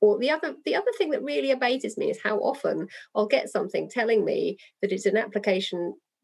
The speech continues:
for consent to sublet and here are the assignee's details.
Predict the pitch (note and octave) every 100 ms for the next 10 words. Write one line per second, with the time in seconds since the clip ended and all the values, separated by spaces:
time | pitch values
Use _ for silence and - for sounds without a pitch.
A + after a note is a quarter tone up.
0 | _ - G3+ G3+ G3+ - F#3 F#3+ G#3+ D#3
1 | D#3 - - - _ - F#3 - - A3
2 | F#3+ F3+ F3+ F#3+ F#3 F3+ F3 - A3+ G#3
3 | D#3+ D3+ -